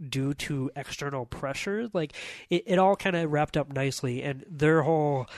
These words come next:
uh, banter where he's like, "I bet you're the kind of guy who's got a f-,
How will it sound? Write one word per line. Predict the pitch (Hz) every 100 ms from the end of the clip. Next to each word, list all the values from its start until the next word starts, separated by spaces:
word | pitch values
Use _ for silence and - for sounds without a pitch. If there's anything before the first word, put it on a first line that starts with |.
| - -
uh, | 170 139 127
banter | 123 135 143 - 131 123
where | 123 127 123
he's | 127 123
like, | 127 127
"I | 147
bet | 170 156
you're | 139 170
the | 151
kind | 139 131
of |
guy | 131 135
who's | 131 -
got | 139
a | 127
f-, | -